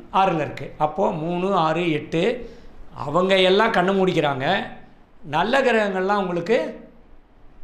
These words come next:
நல்லது பண்றதுக்கு ரெடியா இருக்காங்க. அப்போ இவங்களால அவங்க கெடக்கூடாது. அதனால வேலை வாய்ப்பு கிடைக்கும், வேலை மாற்றம்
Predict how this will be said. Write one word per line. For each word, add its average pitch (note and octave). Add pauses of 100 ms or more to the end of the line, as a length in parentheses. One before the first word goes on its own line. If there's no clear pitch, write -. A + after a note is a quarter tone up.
நல்லது G#3+
பண்றதுக்கு E3+
ரெடியா E3+
இருக்காங்க. C3 (400)
அப்போ F3+
இவங்களால F3+
அவங்க D#3+
கெடக்கூடாது. C#3
அதனால E3
வேலை F3
வாய்ப்பு D#3+ (340)
கிடைக்கும், D#3 (400)
வேலை F#3
மாற்றம் E3